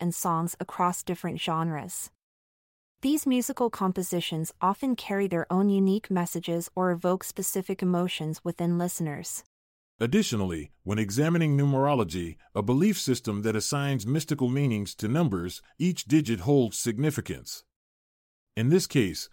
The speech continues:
Speaker 2: we can break down one hundred sixty-four into its constituent digits, one, six,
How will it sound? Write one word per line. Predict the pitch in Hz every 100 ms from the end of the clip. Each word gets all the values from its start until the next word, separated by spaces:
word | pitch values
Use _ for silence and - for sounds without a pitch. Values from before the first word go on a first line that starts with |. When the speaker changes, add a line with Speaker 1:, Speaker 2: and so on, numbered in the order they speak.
| _
Speaker 2:
we | 110 143
can | 131
break | 113 156 135
down | 135 131 117
one | 117 151
hundred | 143 165 165
sixty-four | - - 151 - 131 - 147 98 90 -
into | 120 127 120
its | -
constituent | 120 110 - 160 135 120
digits, | 104 151 87 - - - _
one, | 95 127 156 175 180 -
six, | - - 175 143 -